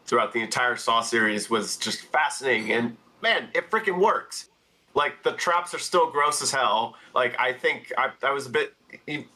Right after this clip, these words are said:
even I got a bit squeamish in some of them. Like, some brain matter, like, showed up, and, like, some, yeah, <laughs> seeing Delaney's face,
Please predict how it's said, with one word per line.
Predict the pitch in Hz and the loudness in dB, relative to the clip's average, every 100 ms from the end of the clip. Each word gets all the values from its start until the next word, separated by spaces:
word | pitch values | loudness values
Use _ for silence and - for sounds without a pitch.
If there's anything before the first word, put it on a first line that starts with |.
| _ 175 | _ -4
even | 165 175 | 0 2
I | 143 | 2
got | 143 139 | 2 0
a | 127 | 0
bit | 131 | -2
squeamish | - - 135 131 113 - | -4 -2 0 2 0 0
in | 117 | 0
some | 113 107 | 0 0
of | |
them. | 110 110 | 2 2
Like, | 107 104 | 2 0
some | - 110 | 0 0
brain | 120 120 | 2 2
matter, | 107 101 101 101 95 - | 2 -2 0 0 0 0
like, | 104 - - - | 0 -2 -16 -10
showed | - 120 107 | -2 2 2
up, | 104 104 110 | 2 0 0
and, | 107 | 0
like, | 104 101 | 0 0
some, | - 117 - | 0 -2 0
yeah, | 123 104 - - 190 | 0 0 -4 -6 -4
<laughs> | 185 - | -4 -6
seeing | 147 - 139 127 | -6 -4 -4 0
Delaney's | 123 123 117 - | 2 2 0 -8
face, | - 113 110 - | -2 0 2 -2